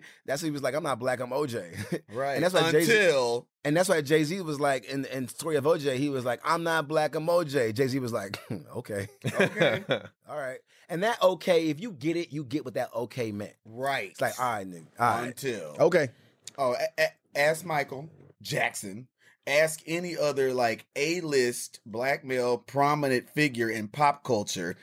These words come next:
Speaker 2: if they didn't have to contend
Speaker 1: Right.
Speaker 2: with
Speaker 1: Look.
Speaker 2: some B S
Speaker 1: Look.
Speaker 2: that came along with the territory of being whatever king they were.
Speaker 1: Correct.
Speaker 2: Jordan,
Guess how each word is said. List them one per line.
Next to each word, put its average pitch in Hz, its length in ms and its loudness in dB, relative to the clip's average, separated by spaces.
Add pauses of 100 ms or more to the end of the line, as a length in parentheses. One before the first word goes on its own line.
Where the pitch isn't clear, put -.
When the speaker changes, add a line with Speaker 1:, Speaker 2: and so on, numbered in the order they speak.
(220)
Speaker 2:
if 131 200 2
they 143 160 4
didn't 127 240 0
have 127 220 2
to 110 100 -2
contend 101 880 0 (360)
Speaker 1:
Right. 107 260 0 (1000)
Speaker 2:
with 127 180 2
Speaker 1:
Look. - 80 -6
Speaker 2:
some 113 300 -4 (120)
B 147 260 2
S - 540 0
Speaker 1:
Look. 120 240 -2 (180)
Speaker 2:
that 123 200 2
came 147 260 0
along 135 300 4
with 127 140 -2
the 110 80 -6
territory 151 880 2
of 101 200 -6
being 113 520 -2 (340)
whatever 127 420 4
king 135 360 -2
they 113 140 0
were. 107 360 -2 (180)
Speaker 1:
Correct. 87 200 -8
Speaker 2:
Jordan, 135 580 4